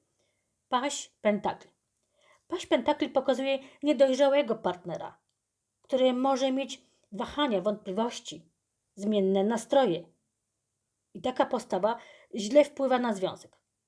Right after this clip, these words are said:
Jeżeli chcesz spotkać kogoś nowego, to trzeba zmienić nastawienie do życia.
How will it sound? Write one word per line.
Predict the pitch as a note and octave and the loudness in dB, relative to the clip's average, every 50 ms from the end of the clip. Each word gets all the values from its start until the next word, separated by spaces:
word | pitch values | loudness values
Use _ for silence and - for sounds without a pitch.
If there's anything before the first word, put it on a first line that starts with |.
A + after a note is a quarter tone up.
| _ _ _ _ _ _ _ _ _ _ _ _ _ _ _ _ _ _ _ _ _ _ _ _ _ - | _ _ _ _ _ _ _ _ _ _ _ _ _ _ _ _ _ _ _ _ _ _ _ _ _ -6
Jeżeli | G#3+ G3+ A3 B3+ B3 A3+ A3 - - _ _ _ _ _ | -4 -2 -2 -2 -2 -4 -4 -6 -10 _ _ _ _ _
chcesz | - - - C#4+ B3+ - | -16 -4 0 0 0 0
spotkać | - - - - C4 C4 - - A#3+ A#3+ - - | -2 -4 0 0 0 2 2 0 -2 -2 -2 -8
kogoś | - A#3 G3+ A#3 G#3+ - - _ _ - | -6 -4 -4 -4 -4 -6 -8 _ _ -4
nowego, | G#3 G3+ G#3+ G3+ G3+ G3 F3 E3 F3 F3 G3+ B3+ D4+ - _ _ _ _ _ _ _ _ _ _ _ | 0 0 2 4 4 4 4 2 0 -2 -2 -2 -4 -6 _ _ _ _ _ _ _ _ _ _ _
to | - C4 A#3 | -4 -4 -2
trzeba | A#3+ - D4 B3 C4 B3+ | 0 0 2 4 4 4
zmienić | A#3 A#3 B3+ B3 A#3+ A#3 - - | 2 0 -4 -4 -4 -6 -8 -8
nastawienie | A#3 A#3+ A#3+ A3+ - - B3+ A#3+ B3+ B3+ B3+ A3 | -6 -6 -6 -6 -4 -4 -2 -2 0 0 0 0
do | F3 E3+ D#3 | -2 -2 -4
życia. | E3+ - - - - - - | -4 -8 -14 -16 -16 -18 -18